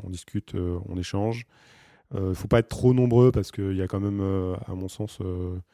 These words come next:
quelqu'un qui doit, euh, décider, et puis si on est trop nombreux, ben, on, on décide moins, donc c'est, c'est moins marrant. C'est donné pour une heure, mais à mon avis, c'est plus, euh,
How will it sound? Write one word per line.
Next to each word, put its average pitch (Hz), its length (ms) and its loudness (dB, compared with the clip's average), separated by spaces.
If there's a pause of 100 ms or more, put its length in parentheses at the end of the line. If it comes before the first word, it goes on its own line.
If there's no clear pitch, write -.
(240)
quelqu'un 104 300 -2
qui - 160 -8
doit, 95 180 2
euh, 87 760 0
décider, 98 440 -4
et 101 60 0
puis - 180 -14
si - 140 -10
on 95 80 -6
est 95 40 -8
trop - 180 -10
nombreux, 95 220 -2
ben, 101 120 -4
on, 92 200 -6 (640)
on 95 80 -6
décide 107 280 -2
moins, 110 280 4
donc 95 220 -8
c'est, 90 180 -8
c'est - 140 -12
moins 95 100 0
marrant. 92 380 -2
C'est 110 160 -2
donné 120 200 6
pour 117 220 4
une 117 80 4
heure, 117 160 4
mais 104 80 0
à 98 40 0
mon 95 120 -2
avis, 95 140 -2
c'est - 140 -16
plus, - 280 -12
euh, 90 220 -4